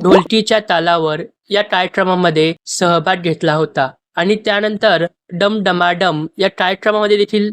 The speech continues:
ती सहभागी झाली होती. प्राजक्ता माईने क्या मस्ती क्या धूम आणि ह्या कार्यक्रमामध्ये प्राजक्ता माईचा पहिला नंबर आला. त्यानंतर प्राजक्ता माईच्या जीवनात एक गमतीशीर प्रसंग घडला. त्यामध्ये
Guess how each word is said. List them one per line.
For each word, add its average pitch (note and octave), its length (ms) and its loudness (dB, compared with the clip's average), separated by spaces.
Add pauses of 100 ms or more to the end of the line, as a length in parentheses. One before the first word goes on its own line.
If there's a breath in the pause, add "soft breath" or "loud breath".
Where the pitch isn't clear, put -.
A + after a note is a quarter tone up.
(100)
ती F#3+ 100 2
सहभागी E3+ 560 0
झाली D#3 260 0
होती. D3 400 -6
प्राजक्ता G#3+ 580 0
माईने G3+ 500 0 (120)
क्या G3+ 160 0
मस्ती F#3+ 600 0 (140)
क्या G#3 160 0
धूम F3+ 380 0 (120)
आणि G#3+ 400 -6
ह्या G3+ 140 -2
कार्यक्रमामध्ये G3+ 960 -2 (160)
प्राजक्ता G#3 480 -4
माईचा F3 420 -2
पहिला F#3+ 380 -2
नंबर E3+ 300 -4
आला. C#3 220 -6 (120)
त्यानंतर G#3 680 -2 (220)
प्राजक्ता G3+ 460 -2
माईच्या A#3+ 340 2
जीवनात G#3 400 2
एक G#3+ 220 0
गमतीशीर G#3+ 500 0
प्रसंग G3 360 0
घडला. D#3 420 2 (160)
त्यामध्ये F#3+ 560 0